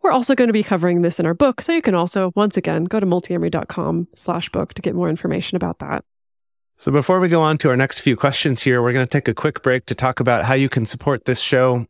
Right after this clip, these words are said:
Speaker 2: If you value this content, if you appreciate the fact that we put this out there into the world for free, which we love doing,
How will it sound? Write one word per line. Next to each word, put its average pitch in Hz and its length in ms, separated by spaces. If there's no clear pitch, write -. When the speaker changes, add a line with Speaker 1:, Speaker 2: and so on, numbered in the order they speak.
Speaker 2:
If 143 160
you 185 100
value 151 360
this 131 180
content, 113 640
if 113 140
you 143 100
appreciate 123 520
the 117 80
fact 110 280
that 98 160
we 113 220
put - 260
this - 160
out 135 160
there 127 300
into 190 240
the 165 100
world 147 280
for 139 240
free, 117 440
which 101 220
we 117 120
love 143 300
doing, 107 480